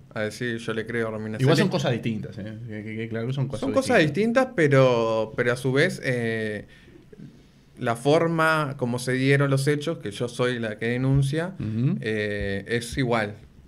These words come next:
Speaker 1: De la misma forma, eh, me parece que ahí los políticos, bueno, ahora está la justicia o hay una denuncia y bueno, que pase lo que tenga que pasar.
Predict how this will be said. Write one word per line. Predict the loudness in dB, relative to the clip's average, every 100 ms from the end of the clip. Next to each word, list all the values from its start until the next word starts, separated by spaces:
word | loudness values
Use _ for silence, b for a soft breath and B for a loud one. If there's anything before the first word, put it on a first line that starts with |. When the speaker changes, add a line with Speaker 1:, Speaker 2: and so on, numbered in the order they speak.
| _ -12
Speaker 1:
De | -6 -4
la |
misma | -4 -4 -2
forma, | 0 0 2 0 -2 -8
eh, | -6 -6 -8 -8
me | -8 -4
parece | -2 -2 -4
que | -2
ahí | -2 -2 -4 -6 -10 -12
los | -10
políticos, | -6 -4 -2 -2 -4 -6
bueno, | -8 -6 -8 -12 -20 -14
ahora | -6 -2 -2
está | -2
la | -4
justicia | -6 -8 -4 -6 -6 -18 _ -20
o | -12 -8 -6 -4
hay | -2
una | -2
denuncia | 0 2 2 0 -4
y |
bueno, | -4 -4 -4 -8 B B B B B B _ _ _ _ _ -18
que | -8 -4
pase | -4 -4
lo | -4
que | -6
tenga | -6 -8
que | -8
pasar. | -10 -8 -6